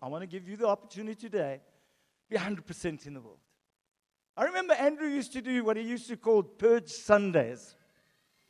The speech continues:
For the older congregants that are here, <laughs> yeah, yeah, Leslie saying, "And now be careful now, you're talking about my son."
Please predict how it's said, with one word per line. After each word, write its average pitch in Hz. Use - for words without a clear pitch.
For 156
the 160
older 196
congregants 185
that 165
are 165
here, 165
<laughs> -
yeah, 170
yeah, 175
Leslie 180
saying, 127
"And 147
now 147
be 143
careful 180
now, 156
you're 147
talking 185
about 180
my 180
son." 226